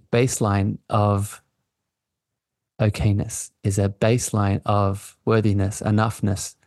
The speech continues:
I would even say power. And this power is innate. This power is in us all the time. But we must choose to embody it. We must choose to channel it,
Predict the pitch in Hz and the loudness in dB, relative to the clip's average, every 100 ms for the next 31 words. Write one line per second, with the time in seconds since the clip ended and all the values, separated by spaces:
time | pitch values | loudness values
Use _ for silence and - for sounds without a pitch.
0 | _ 104 101 104 101 101 101 98 - 117 | _ -2 0 2 2 0 0 -2 0 0
1 | 98 - _ _ - - _ _ _ _ | -2 -6 _ _ -20 -20 _ _ _ _
2 | - 107 110 - 139 143 110 107 117 101 | -2 0 2 2 4 4 4 2 0 0
3 | 104 104 98 - - 113 107 - - 120 | 0 0 0 -4 -6 -4 -4 -2 0 2
4 | 117 110 107 101 98 - _ _ _ _ | 2 0 0 -2 -2 -10 _ _ _ _
5 | _ _ - 139 120 117 - - 139 123 | _ _ 0 2 4 2 0 -2 0 0
6 | - 101 87 - _ _ _ _ _ _ | -4 -6 -8 -12 _ _ _ _ _ _
7 | _ _ _ _ _ 123 - 110 131 123 | _ _ _ _ _ -4 0 2 4 2
8 | 113 - - 131 110 123 - - _ _ | 0 -2 2 2 2 0 -6 -14 _ _
9 | _ - 110 120 127 101 - - - 107 | _ 0 2 2 2 0 -4 -6 -2 0
10 | 107 - - - 117 110 113 - - - | 0 -2 -4 0 2 2 0 -4 -6 -4
11 | - 117 113 110 - | 0 2 2 0 -2